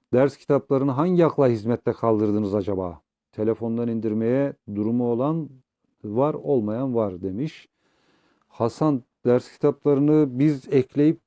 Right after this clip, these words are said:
biz kaldırmıyoruz telefonlara. Ee, A okul gov T R bu adresten siz indirebiliyorsunuz. Ee, ders kitaplarının kaldırılması diye bir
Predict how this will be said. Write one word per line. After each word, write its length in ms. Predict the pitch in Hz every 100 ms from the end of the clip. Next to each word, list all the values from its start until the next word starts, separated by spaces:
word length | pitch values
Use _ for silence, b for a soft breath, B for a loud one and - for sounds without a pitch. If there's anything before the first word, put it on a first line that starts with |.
| 147
biz 160 | 151
kaldırmıyoruz 840 | - 143 143 170 156 110 101 107 -
telefonlara. 800 | 110 104 98 101 101 120 180 185 _ _ _ _ _ _ _ _ _ _ -
Ee, 240 | 107 104 110 -
A 180 | 160
okul 560 | 156 147 - - 180 135
gov 240 | 135 151
T 260 | 135 143 127
R 240 | 110 87 _ _ _ _ _
bu 180 | 123 151
adresten 520 | 147 127 127 - 156
siz 400 | 143 - 147 139 -
indirebiliyorsunuz. 1080 | 139 127 120 113 104 95 - 90 - _ _ _ _ _ _ _ _ _ _ _ _ -
Ee, 60 | 107 101 101 101 98
ders 420 | 95 92 123 123
kitaplarının 500 | - 131 - 131 127
kaldırılması 720 | 123 120 120 120 123 127 123
diye 240 | 131 120 113
bir 260 | 120 123